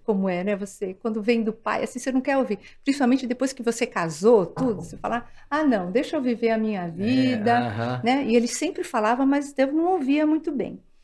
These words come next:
Speaker 1: E aí eu fui pedir ajuda pra ele, e aí, então, ele, e ele pediu pra uma irmã dele. Aí tem uma história do meu pai, né, que se a gente tiver um tempo aqui, a gente conta depois, mas assim, ele entrou em contato com essa irmã,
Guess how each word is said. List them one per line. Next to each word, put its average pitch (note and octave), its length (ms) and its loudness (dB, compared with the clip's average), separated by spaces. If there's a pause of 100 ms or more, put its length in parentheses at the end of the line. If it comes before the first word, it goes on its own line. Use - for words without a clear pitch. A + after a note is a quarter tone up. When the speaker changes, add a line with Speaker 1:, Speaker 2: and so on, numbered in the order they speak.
(300)
Speaker 1:
E A#3 60 0
aí C4 120 4
eu D4 60 0
fui C#4+ 140 -2
pedir A3+ 240 0
ajuda G#3 320 0
pra G#3+ 220 0
ele, B3 440 0 (480)
e A#3 120 2
aí, C4 320 2
então, C#4 760 2
ele, A3+ 420 0 (120)
e G#3+ 80 -6 (240)
ele G3 120 -2
pediu A3+ 380 -2
pra B3+ 140 -2
uma B3+ 120 4
irmã B3 360 2
dele. - 440 -4 (600)
Aí D4+ 240 4
tem D#4 260 4
uma G#3 200 4
história F#3+ 640 4
do D#3+ 100 -4
meu E3 180 0
pai, F3+ 560 0
né, F#3+ 200 -4
que A3+ 100 -10
se - 120 -2
a - 20 4
gente G#3+ 260 0
tiver G#3+ 240 4
um G#3+ 80 4
tempo G#3 320 4
aqui, G3 140 -2
a F#3+ 40 2
gente F#3+ 220 -6
conta A#3 400 2
depois, B3 560 0 (360)
mas A#3 140 6
assim, A#3 280 2
ele G#3+ 160 6
entrou G#3+ 280 2
em C4+ 80 4
contato C4+ 440 0
com A3+ 80 -6
essa G#3+ 160 -6
irmã, G#3 520 -2